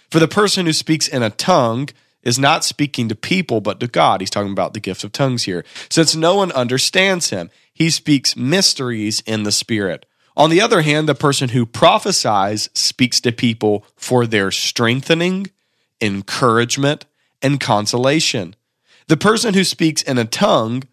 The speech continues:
builds himself up, but the one who prophesies builds up the church.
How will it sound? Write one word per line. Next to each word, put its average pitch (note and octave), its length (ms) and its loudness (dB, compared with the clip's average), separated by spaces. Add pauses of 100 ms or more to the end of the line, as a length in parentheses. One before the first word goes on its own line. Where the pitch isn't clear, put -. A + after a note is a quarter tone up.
(140)
builds A2 300 0
himself D#3+ 520 2
up, G2+ 340 -4 (360)
but D#3 140 4
the E3+ 60 6
one D#3+ 160 4
who C#3 120 2
prophesies A2+ 960 0
builds G#2 400 -4
up F#2+ 160 -4
the B2+ 60 -2
church. - 540 -2